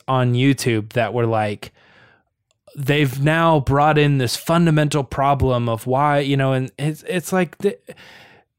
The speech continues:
I wanna see that explored. That's what I think is really cool. Like, it's almost like you're, you're playing with your toys and you're like, "What if this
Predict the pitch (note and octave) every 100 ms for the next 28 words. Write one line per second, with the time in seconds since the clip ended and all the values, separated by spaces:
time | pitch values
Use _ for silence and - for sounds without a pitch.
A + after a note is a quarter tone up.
0 | _ _ - E3 D#3+ _ _ _ _ -
1 | F3 B3+ C4 A#3 G#3+ - - F#3+ F3+ D3
2 | C3 - - E3 D#3+ D2 - - E3 F#3
3 | - D#3 D3+ F3+ E3+ D3+ F#3 F3+ D#3+ C3+
4 | D3 D3 C3+ - D#3+ A#2+ G#2+ B2 B2+ C#3+
5 | F3 F#3 F3+ - D#3+ C#3 D3 C3+ _ -
6 | D3 C3+ _ - E3 D#3+ D#3 C#3+ C3 -
7 | D#3+ C#3+ A#2+ A2+ - C#3+ C#3 C3+ B2+ A#2
8 | - - - - - D#3+ G#3 A#3+ G3 F#3
9 | - C3+ B2 A3+ F#3+ E3 - -